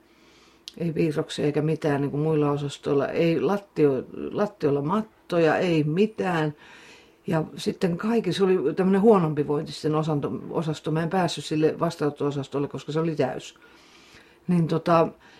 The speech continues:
kaikki joutui vetämään sen saatanan aamujumpan vuorollaan. Yksikin, siellä me oltiin silloin, me, meitä oli kolme naista samassa huoneessa. Ja kaikilla oli masennus. Me maattiin kaiket päivät ja toiset paapatti siitä masennuksestaan.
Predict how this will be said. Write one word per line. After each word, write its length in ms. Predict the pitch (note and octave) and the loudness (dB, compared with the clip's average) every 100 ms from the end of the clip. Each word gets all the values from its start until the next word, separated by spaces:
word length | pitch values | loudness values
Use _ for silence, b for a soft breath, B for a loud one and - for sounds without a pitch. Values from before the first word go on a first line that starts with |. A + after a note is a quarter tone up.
| b - | b -8
kaikki 380 | D3+ C#3 - D#3 | -6 -6 -6 -2
joutui 300 | D3 D#3 D3+ | -2 -2 -2
vetämään 360 | D3+ D#3+ D3 | -2 -2 -4
sen 140 | D3+ D3 | -4 -4
saatanan 640 | D#3 D3+ D#3 D3+ D3+ D3+ - _ F#3 | 2 4 4 2 0 -4 -8 _ 4
aamujumpan 1300 | F3 E3 D3+ D3 C#3+ D3+ G#3 G#3 D#3+ C3+ C3+ D#3 C#3+ - b b - | 6 6 6 2 0 6 8 10 6 0 -2 -2 -6 -10 b b 0
vuorollaan. 800 | F3 D#3 C#3+ D3+ D#3 D#3 D3+ D#3 B B B | 6 6 4 0 0 -2 -2 -6 B B B
Yksikin, 420 | G#3+ A3 F#3 F3 - | 0 2 -2 -4 -4
siellä 420 | - G3+ G3+ D3 | 6 6 6 2
me 240 | G3 G#3 - | 2 2 4
oltiin 360 | A#3 G#3 G#3+ | 2 8 6
silloin, 320 | G3+ A#3+ G#3+ G3 | 8 6 6 6
me, 180 | G#3 - | 4 6
meitä 240 | A3 A3 | 4 8
oli 200 | A3 G#3+ | 6 4
kolme 300 | - C#4 G3 | 2 4 4
naista 300 | E3 D#3 D#3 | 4 2 0
samassa 360 | D3+ D#3 C#3+ C3+ | -2 -2 -2 -2
huoneessa. 580 | D3 C#3 C3+ E3 - E3 B B B B B B B E3 | 0 0 -2 -8 -8 -10 B B B B B B B 0
Ja 60 | |
kaikilla 360 | F#3 A#3+ G3 D#3 | 4 6 6 2
oli 160 | D3+ | 2
masennus. 460 | D3+ D3+ D3 C3+ - | 2 0 -2 -6 0
Me 60 | G3 | 4
maattiin 500 | A#3 B3 - E3 D3+ | 6 4 2 -2 0
kaiket 340 | E3 D3+ - | 0 -2 -6
päivät 420 | - D#3 E3 D3+ D3 | 0 0 0 -2 -2
ja 160 | B2 - - - | -4 -6 -14 4
toiset 340 | A#3+ F#3+ - | 4 4 2
paapatti 520 | G3 F3+ D3+ C#3 - | 2 2 2 -2 -6
siitä 240 | D3 C#3+ C#3 | -4 -2 0
masennuksestaan. 960 | D3+ D3+ C#3 C3+ - C#3+ - D3 D3+ | 0 0 -2 -6 -10 -10 -4 -2 -2